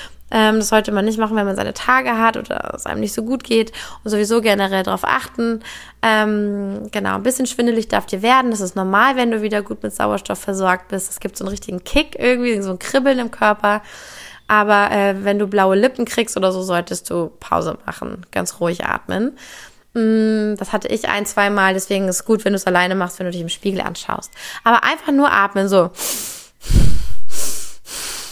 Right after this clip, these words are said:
Ich weiß nicht, ob du es hören kannst.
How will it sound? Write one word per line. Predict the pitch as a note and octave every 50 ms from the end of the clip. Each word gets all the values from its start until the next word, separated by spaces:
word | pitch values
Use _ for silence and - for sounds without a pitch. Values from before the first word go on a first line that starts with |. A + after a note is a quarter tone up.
| - - - - - - - F#4+ E4+ - - - - - - - - - - - - - - - - - -
Ich | - -
weiß | G3 G3
nicht, | G#3 F#3+
ob | F3+ -
du | -
es | F3 -
hören | - E3+ G3 F3 E3+
kannst. | - - - - -